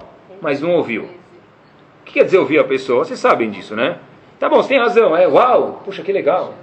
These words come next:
Ah, que triste. Entendeu o que o cara tá te falando, o que ela tá te falando, o que ele tá te falando. Na verdade, quando a gente trava, fala, "Ô,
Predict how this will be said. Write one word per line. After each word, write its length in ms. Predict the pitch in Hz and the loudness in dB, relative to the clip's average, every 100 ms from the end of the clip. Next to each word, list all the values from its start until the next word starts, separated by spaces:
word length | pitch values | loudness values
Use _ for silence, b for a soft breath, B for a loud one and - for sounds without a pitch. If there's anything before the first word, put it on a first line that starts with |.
| - _ - _ _ _ | -20 _ -20 _ _ _
Ah, 100 | 95 | -10
que 120 | 107 | -10
triste. 460 | - - - - - - _ _ _ _ | -8 -10 -10 -16 -20 -20 _ _ _ _
Entendeu 320 | 180 240 226 | -12 -4 0
o 20 | 175 | 0
que 60 | |
o 40 | - | 0
cara 160 | 117 | -4
tá 80 | 113 | -4
te 100 | - | -8
falando, 480 | 123 113 107 87 - - | -6 -4 -4 -8 -16 -12
o 80 | |
que 140 | 123 147 | -4 -2
ela 140 | 139 | 0
tá 60 | 123 | -4
te 100 | - | -6
falando, 280 | 127 123 127 | -4 -4 -6
o 40 | |
que 100 | 143 | -6
ele 100 | 127 | -6
tá 120 | 110 | -6
te 100 | - | -10
falando. 400 | 113 104 92 - - B B B B | -8 -8 -10 -16 -20 B B B B
Na 60 | |
verdade, 280 | 147 175 208 | 0 2 2
quando 140 | 208 220 | 0 -2
a 20 | |
gente 180 | 269 247 | -2 -2
trava, 340 | - 202 175 | 0 2 2
fala, 220 | - 185 208 | 2 2 2
"Ô, 200 | 185 | 2